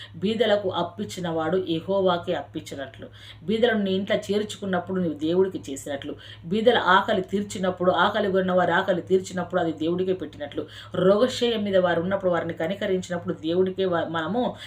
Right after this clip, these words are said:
చేసినట్లు, వస్త్రహీనులుగా వారు ఉన్నప్పుడు వస్త్రాలు ఇచ్చినప్పుడు దేవుడికే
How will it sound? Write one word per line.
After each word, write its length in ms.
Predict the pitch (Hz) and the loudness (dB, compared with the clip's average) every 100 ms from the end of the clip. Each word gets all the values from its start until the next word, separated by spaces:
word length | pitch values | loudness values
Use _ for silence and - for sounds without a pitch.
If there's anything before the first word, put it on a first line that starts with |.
| - - | -12 0
చేసినట్లు, 520 | 185 - 151 147 156 - - 175 | 0 0 -8 -8 -8 -10 -8 0
వస్త్రహీనులుగా 640 | 190 196 247 240 220 202 190 | 0 2 2 2 -4 0 0
వారు 180 | 170 | 0
ఉన్నప్పుడు 320 | 175 185 190 165 | -2 -4 -2 -4
వస్త్రాలు 320 | - 190 185 | -2 -2 -2
ఇచ్చినప్పుడు 300 | 185 175 165 | -4 -8 -4
దేవుడికే 460 | 156 170 170 180 | 0 0 0 -4